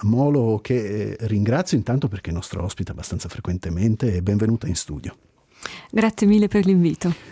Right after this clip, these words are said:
Speaker 1: È la direttrice dell'Istituto I due A, è il presidente della Federazione degli Architetti Svizzeri, si occupa molto da vicino, soprattutto di questioni legate al, alle politiche urbane e,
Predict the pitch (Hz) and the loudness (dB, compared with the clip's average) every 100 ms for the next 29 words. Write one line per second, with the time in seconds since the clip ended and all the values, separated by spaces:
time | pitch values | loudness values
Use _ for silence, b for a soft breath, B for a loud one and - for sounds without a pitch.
0 | B 170 170 127 117 107 110 113 160 165 | B 0 2 2 0 0 0 0 0 2
1 | 131 101 - 107 98 98 90 98 104 131 | 2 0 -2 -4 0 0 2 2 2 2
2 | 170 143 107 101 87 104 101 107 107 90 | 0 -2 0 0 0 -2 0 2 2 -2
3 | 107 104 101 - 117 107 - 98 101 - | -2 0 0 2 2 0 -2 -2 -2 -2
4 | 95 90 98 107 - - 139 156 104 110 | -2 0 2 0 0 0 2 2 2 0
5 | 101 101 92 90 - 92 92 101 - 82 | -2 -2 -2 -2 -2 -2 0 -2 -2 -4
6 | 87 151 127 98 127 - 95 - 120 - | -2 -2 -2 -4 -4 -2 -2 0 -2 0
7 | - 127 120 98 95 98 - 120 92 95 | 0 2 2 0 0 -2 0 0 0 0
8 | 98 98 101 - 107 101 143 160 147 127 | 0 -2 -4 -2 -2 0 0 0 0 0
9 | 113 104 95 98 101 107 131 139 135 | 0 0 0 2 2 2 2 0 0